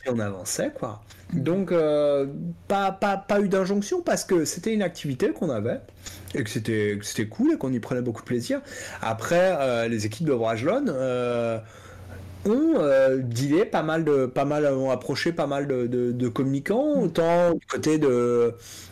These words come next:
Speaker 1: de l'occulte que du côté de l'édition. Il y a même eu, euh, il y a même eu, euh, comment,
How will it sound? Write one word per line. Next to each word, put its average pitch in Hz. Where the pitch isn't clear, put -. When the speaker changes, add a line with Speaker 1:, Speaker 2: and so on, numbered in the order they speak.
Speaker 1:
de 123
l'occulte 160
que 147
du 135
côté 147
de 123
l'édition. 123
Il 170
y 104
a 95
même 110
eu, 170
euh, 104
il 104
y -
a 101
même 113
eu, 131
euh, 107
comment, 110